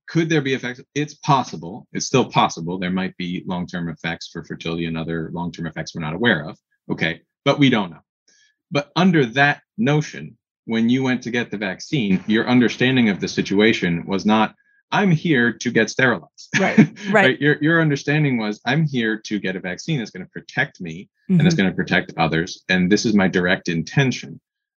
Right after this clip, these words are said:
Speaker 1: And when it comes to moral actions and culpability, there's also a big piece, which is, uh, I mean, knowledge is always fundamental for
Speaker 2: Mm-hmm.
Speaker 1: an assessment, for a moral assessment of any action. So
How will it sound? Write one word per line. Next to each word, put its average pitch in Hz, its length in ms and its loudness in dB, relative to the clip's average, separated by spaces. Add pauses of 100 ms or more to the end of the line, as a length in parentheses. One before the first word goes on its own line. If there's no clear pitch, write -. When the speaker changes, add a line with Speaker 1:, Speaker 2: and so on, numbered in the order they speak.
(200)
Speaker 1:
And 120 280 2
when 127 120 4
it - 80 -2
comes 127 220 0
to 147 60 -2
moral 113 380 2
actions 98 500 -6
and 85 180 -14
culpability, 135 600 2
there's 190 220 4
also - 280 2
a 80 40 -2
big 165 300 2
piece, 87 320 -4
which 92 260 -2
is, 87 340 -2
uh, 90 200 -2
I 92 80 2
mean, 95 180 4
knowledge 98 340 4
is 92 120 -2
always 92 200 2
fundamental 92 520 0 (420)
for 107 80 6
Speaker 2:
Mm-hmm. 95 100 8
Speaker 1:
an 87 80 2
assessment, 82 580 -2
for 101 100 0
a 95 40 4
moral 101 260 4
assessment 82 560 -6
of 80 120 -8
any 78 180 -8
action. - 300 -20 (400)
So - 360 2